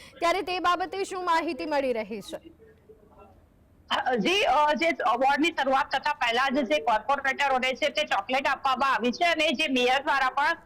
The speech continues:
Speaker 2: અ, જે કો-, કોર્પોરેટરની અને વોર્ડની ગરિમાને છાજે તેવું વર્તન કરવા,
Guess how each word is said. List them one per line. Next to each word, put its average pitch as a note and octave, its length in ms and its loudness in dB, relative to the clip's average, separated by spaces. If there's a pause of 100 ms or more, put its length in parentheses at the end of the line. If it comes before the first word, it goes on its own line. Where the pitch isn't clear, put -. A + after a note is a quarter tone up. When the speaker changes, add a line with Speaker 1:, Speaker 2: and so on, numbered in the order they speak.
(220)
Speaker 2:
અ, C4+ 240 2
જે - 260 -2
કો-, A3 280 4
કોર્પોરેટરની D4 840 2
અને C4+ 160 2
વોર્ડની B3 340 2
ગરિમાને C#4 540 0
છાજે A#3+ 400 0
તેવું C#4+ 280 0
વર્તન A#3+ 360 0
કરવા, C4+ 520 0